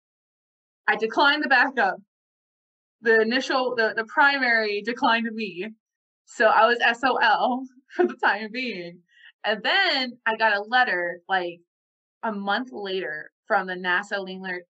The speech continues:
Langley Research Center saying, "Hey, we still have an opening. Do you wanna take this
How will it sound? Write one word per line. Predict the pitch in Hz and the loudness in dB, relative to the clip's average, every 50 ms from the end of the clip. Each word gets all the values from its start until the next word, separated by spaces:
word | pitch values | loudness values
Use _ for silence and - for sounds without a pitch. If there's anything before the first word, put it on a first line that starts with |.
| _ _ - | _ _ -16
Langley | 196 196 196 190 202 208 208 202 | -12 -10 -8 -8 -8 -10 -10 -10
Research | 180 185 190 185 - 185 175 - | -10 -10 -10 -10 -12 -14 -14 -12
Center | - 175 156 156 151 156 180 | -10 -10 -10 -10 -10 -12 -12
saying, | - - 196 190 185 180 180 _ _ _ _ _ - | -10 -8 -6 -6 -6 -8 -14 _ _ _ _ _ -8
"Hey, | 311 302 294 240 202 190 180 180 180 185 _ _ _ _ _ _ _ _ _ _ _ _ _ - | -6 -4 -2 -2 -4 -4 -4 -6 -6 -8 _ _ _ _ _ _ _ _ _ _ _ _ _ -14
we | 214 202 247 302 349 359 349 311 | -10 -6 -2 2 4 4 4 2
still | - - - - - - 262 254 220 220 | -2 -8 -18 -14 -6 -2 0 0 0 -2
have | 220 - 202 196 196 190 | -2 -2 0 0 0 -2
an | 190 180 - | -6 -10 -12
opening. | 180 180 - - - - - - 208 202 _ _ _ _ _ _ _ _ _ _ _ _ _ _ _ _ _ _ _ _ _ _ _ _ _ _ _ _ - | -12 -12 -12 -14 -16 -18 -18 -20 -20 -20 _ _ _ _ _ _ _ _ _ _ _ _ _ _ _ _ _ _ _ _ _ _ _ _ _ _ _ _ -14
Do | 208 208 226 | -8 -6 -6
you | 208 208 220 240 226 | -6 -4 -4 -4 -2
wanna | 226 214 202 202 202 | -2 -2 -2 -2 -4
take | 196 - 185 180 - | -6 -6 -10 -10 -10
this | - 180 180 | -10 -12 -12